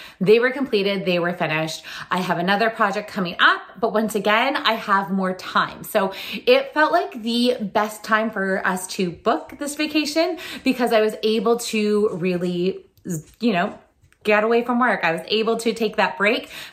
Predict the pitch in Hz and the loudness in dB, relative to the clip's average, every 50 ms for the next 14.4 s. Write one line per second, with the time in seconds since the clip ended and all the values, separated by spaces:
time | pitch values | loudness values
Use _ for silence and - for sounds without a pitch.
0 | - - 226 - - - 202 196 220 214 - 220 214 214 - - 196 165 - - | -2 -2 -2 0 2 2 4 4 4 2 0 -2 -4 -4 -2 -4 -4 -4 -4 -10
1 | - - 196 190 180 156 160 143 147 147 - - - - 147 131 131 - - - | -14 -8 -6 -4 -2 -2 -2 -2 -2 -4 -10 -14 -12 -10 -10 -10 -12 -16 -20 -20
2 | - - - - - _ 269 277 285 320 339 330 285 302 381 415 - - 494 494 | -20 -20 -20 -20 -6 _ -4 0 0 0 0 2 4 2 2 2 0 -6 -10 -6
3 | 392 359 339 320 285 285 - - 269 226 269 247 - 233 214 214 233 190 208 202 | -4 -4 -2 -2 -2 -4 -4 -6 -8 -8 -8 -8 -6 -6 -6 -6 -4 -2 -2 -2
4 | 202 208 202 208 196 190 190 190 185 190 - 214 208 208 - 196 190 190 185 185 | -2 -2 -4 -6 -6 -6 -6 -6 -8 -8 -10 -10 -10 -10 -10 -10 -8 -8 -8 -8
5 | 185 - - - - - - - - - - - _ _ _ - 254 262 262 254 | -10 -12 -16 -20 -20 -20 -20 -20 -20 -20 -20 -20 _ _ _ 0 2 2 2 2
6 | 247 240 226 226 220 220 220 226 226 - 208 208 226 226 - 202 240 214 208 - | 2 2 4 4 4 2 0 -2 -6 -8 -8 -8 -8 -8 -6 -6 -6 -6 -6 -6
7 | 220 208 196 196 196 190 190 - 165 165 170 180 180 226 254 254 254 247 - - | -4 -4 -2 -2 -4 -6 -8 -10 -10 -10 -10 -8 0 2 2 2 2 0 -4 -8
8 | - 196 190 - - 233 240 262 269 277 277 - 247 220 226 226 214 220 - 185 | -8 -8 -8 -6 -4 0 2 4 4 4 2 2 0 0 0 -2 -6 -8 -12 -14
9 | - - - - - 208 208 196 - 220 214 196 - - 160 156 - - - _ | -14 -14 -16 -14 -12 -10 -10 -10 -8 -8 -10 -10 -8 -10 -10 -10 -10 -12 -18 _
10 | - - - - 214 208 214 220 208 190 - - - - - 208 196 196 - - | -18 -14 -8 -4 -4 -2 -2 -2 -4 -6 -10 -12 -16 -14 -10 -10 -10 -8 -6 -2
11 | 175 175 175 175 - - 185 180 180 175 185 196 208 - 220 214 196 175 170 156 | -2 -2 -2 -2 -6 -10 -10 -10 -8 -8 -8 -8 -8 -8 -8 -10 -10 -8 -8 -8
12 | 165 165 160 156 165 185 202 214 208 196 190 - - - - - - _ - 185 | -6 -8 -8 -10 -12 -10 -10 -8 -10 -10 -12 -16 -20 -20 -20 -20 -20 _ -14 -12
13 | - - - - 262 262 247 247 240 - - 196 233 220 - 226 190 220 214 - | -12 -10 -8 -6 -4 -2 -2 -2 -4 -4 -8 -10 -10 -8 -8 -6 -6 -6 -6 -6
14 | 226 220 214 - 233 226 220 214 | -6 -8 -6 -4 -4 -4 -4 -4